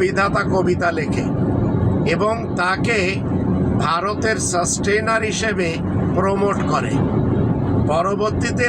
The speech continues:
লর্ড পঞ্চম নোবেল কমিটির বিশেষ ব্যক্তি থাকার কারণে তাকে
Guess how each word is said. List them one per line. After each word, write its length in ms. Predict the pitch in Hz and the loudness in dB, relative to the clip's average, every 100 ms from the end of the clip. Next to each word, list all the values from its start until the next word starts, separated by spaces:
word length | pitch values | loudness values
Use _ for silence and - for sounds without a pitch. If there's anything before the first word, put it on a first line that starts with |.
| 208 180 | 0 0
লর্ড 280 | 196 220 - 208 | 0 0 0 0
পঞ্চম 540 | 208 214 - 185 165 - - - - - - - - - - - - - - - - | 0 -2 -2 0 0 0 -2 -2 0 0 0 2 2 2 0 0 0 0 0 0 0
নোবেল 360 | 165 175 208 220 190 | 2 0 0 -4 -2
কমিটির 520 | 214 220 214 226 226 - - - - - - - - - 90 92 92 - - - - - - - - - | -2 -2 -2 -2 -2 -2 0 0 2 0 0 -2 -2 0 0 0 0 0 0 0 0 0 -2 -2 -2 0
বিশেষ 340 | 170 - 220 190 180 | 0 0 -2 -2 -2
ব্যক্তি 360 | 180 185 - 226 214 | -2 0 0 0 0
থাকার 300 | 214 233 233 - | 0 -2 0 0
কারণে 320 | 208 214 220 208 | 0 0 -2 0
তাকে 220 | 196 190 | 0 0